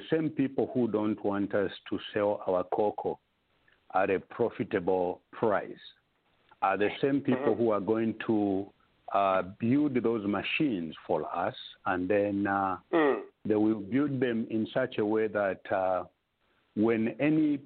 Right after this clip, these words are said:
Speaker 1: part of the machine is broken or needs attention,
Speaker 2: Mm.
Speaker 1: it's them who come and fix it at a very huge cost. And just to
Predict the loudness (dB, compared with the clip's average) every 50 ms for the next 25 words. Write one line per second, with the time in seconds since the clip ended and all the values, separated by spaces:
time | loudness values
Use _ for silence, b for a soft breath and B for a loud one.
0 | -12 -4 -2 0 0 0 -2 -6 -14 -18 -20 -18 -18 -10 -2 0 0 0 0 -2
1 | -2 0 0 0 -2 -2 -4 -2 0 2 2 2 0 -2 -4 -4 -6 -8 -10 -6
2 | -2 0 2 2 0 -2 -4 -10 -12 -8 -2 0 0 0 0 0 -2 0 0 2
3 | 0 0 -2 -2 -2 -2 -2 -2 0 0 0 0 0 0 0 0 -2 -2 0 0
4 | 0 2 4 4 4 2 0 0 0 0 0 -2 -4 -8 -6 -2 0 0 0 0
5 | 0 0 0 2 2 2 0 0 0 0 0 2 0 0 -2 -4 -4 -2 0 0
6 | 0 0 -2 -4 -4 -4 -4 -2 0 0 0 2 0 -2 -2 -2 -2 0 0 2
7 | 2 2 0 0 0 0 0 0 0 -2 -6 -6 -4 -2 -2 -2 -4 -6 -12 -20
8 | -20 _ _ _ _ _ _ b b b b b b b b b b b b -2
9 | -2 0 0 0 0 0 0 0 -2 -6 -8 -4 -2 0 0 2 0 0 -2